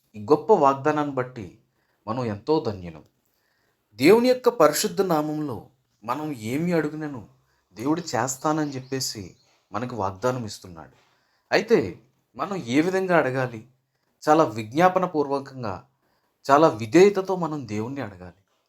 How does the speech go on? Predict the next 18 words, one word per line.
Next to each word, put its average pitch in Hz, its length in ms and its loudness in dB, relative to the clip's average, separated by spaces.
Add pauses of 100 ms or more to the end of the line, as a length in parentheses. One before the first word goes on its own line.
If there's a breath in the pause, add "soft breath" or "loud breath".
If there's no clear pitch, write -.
(120)
మనం 190 280 -2 (100)
చేసే 180 260 4
ప్రార్థన 139 560 -2
కూడా 151 360 -4 (560 soft breath)
చాలా 147 200 6
అంగీకారంగా 143 720 -4
ఉండాలి. 92 340 -8 (480)
మన 143 120 0
ప్రార్థనలో 160 800 2 (560)
ఎటువంటి 214 560 0
గర్వమే 160 460 4
కానీ, 107 380 -8 (280)
ఎటువంటి 202 440 0
అసూయే 151 440 0
కానీ, 104 400 -10 (440)
ఎదుటివారి 214 460 6
గురించి 202 260 -4 (100)
చేస్తున్నప్పుడు 165 720 -4